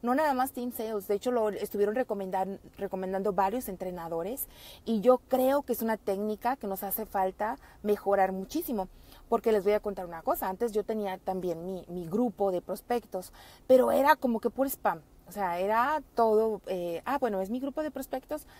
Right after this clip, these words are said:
va, puro spam. No trataba de, de generar esa comunidad, esa, e-, ese lugar en donde llegue la gente y se sienta a gusto y donde vaya un producto de mi compañía pegado a esta nueva comunidad para que la gente tarde que temprano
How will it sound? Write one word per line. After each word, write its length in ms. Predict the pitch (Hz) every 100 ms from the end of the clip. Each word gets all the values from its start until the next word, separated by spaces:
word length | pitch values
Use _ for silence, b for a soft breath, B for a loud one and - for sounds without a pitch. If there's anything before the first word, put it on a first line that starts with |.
| B -
va, 180 | 180 156 -
puro 160 | 226
spam. 320 | 226 - 185 -
No 160 | 220
trataba 420 | 240 277 240 247
de, 220 | 254 220 185 B B -
de 300 | 190 208 202
generar 440 | - 208 196 196
esa 160 | 214 254
comunidad, 1000 | - 196 180 185 180 175 196 196 196 190 -
esa, 440 | 196 190 208 196 190 - - _ - _ - - _ -
e-, 160 | 208 202 -
ese 240 | 208 269
lugar 440 | 247 202 220 214
en 100 | 240
donde 200 | 214 190
llegue 220 | 185 185 214
la 120 | 196
gente 440 | - 202 202 214
y 60 | 208
se 100 | 196
sienta 300 | 208 190 196
a 40 |
gusto 460 | 170 220 320 - 440 B B B
y 100 | 226
donde 320 | 214 214 214 208
vaya 560 | 214 226 226 262 262 b b -
un 200 | 247 240
producto 520 | 233 220 220 233 285
de 100 | 269
mi 120 | 226
compañía 640 | - 196 196 196 196 190 190
pegado 640 | 190 175 185 185 196 226
a 200 | 202 185
esta 240 | 180 190 214
nueva 240 | 196 185
comunidad 420 | 196 220 233 190
para 200 | 196 233
que 180 | 220 208
la 160 | 190 185
gente 340 | - 214 233
tarde 240 | - 196 208
que 120 | 214
temprano 500 | 190 185 175 208